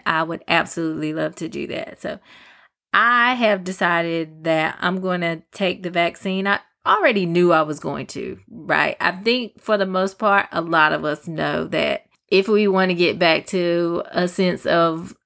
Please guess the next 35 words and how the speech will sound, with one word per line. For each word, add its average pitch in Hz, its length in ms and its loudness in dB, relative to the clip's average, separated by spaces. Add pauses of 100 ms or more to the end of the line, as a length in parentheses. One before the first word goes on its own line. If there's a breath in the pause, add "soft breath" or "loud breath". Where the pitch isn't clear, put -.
a 170 120 4
new 185 320 2
normal 175 720 0
and 160 440 -2
do 185 560 4
any 190 240 4
of 180 60 0
the 180 120 2
things 185 240 2
that 180 120 0
we 185 180 4
really 190 180 4
like 190 220 2
to 202 80 -6
do, 190 440 2
we're 175 220 -2
very 170 360 2
likely 165 280 0
gonna 160 240 -6
have 156 220 -6
to - 80 -20
take - 320 -8
the 180 80 -12
virus. - 440 -10
So 190 280 -8 (560)
I 254 80 4
had 311 160 2
already 220 240 0
gotten 165 300 0
that 160 200 -4
into 175 320 -8
my 160 160 -4
head 160 460 -8 (500)
months 185 480 -2
ago. 156 400 -6